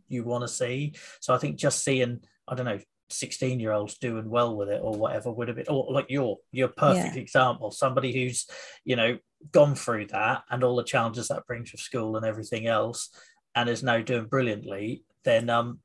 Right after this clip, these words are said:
Speaker 1: you know, that can only be a positive thing, can't it?
Speaker 2: But yeah, as well. And I think even as,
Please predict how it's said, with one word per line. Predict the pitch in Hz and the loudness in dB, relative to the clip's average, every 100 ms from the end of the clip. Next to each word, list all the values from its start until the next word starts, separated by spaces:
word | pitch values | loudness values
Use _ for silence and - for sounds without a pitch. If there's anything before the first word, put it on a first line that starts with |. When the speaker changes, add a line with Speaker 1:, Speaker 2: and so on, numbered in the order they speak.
| _ | _
Speaker 1:
you | 117 | -10
know, | 110 - | -8 -8
that | 131 123 | -10 -10
can | - 135 | -6 -6
only | 120 | -4
be | 107 | -6
a | |
positive | 101 123 117 - | -2 -2 -4 -10
thing, | - 104 | -14 -18
can't | - 120 113 | -14 -14 -14
it? | - - - | -16 -4 4
Speaker 2:
But | 220 | 8
yeah, | 277 254 226 | 12 12 10
as | 240 | 8
well. | 233 | 8
And | 226 | 8
I | 240 | 6
think | - 277 | 6 2
even | 240 254 240 190 175 | 4 6 6 6 2
as, | - - - | -2 -4 -8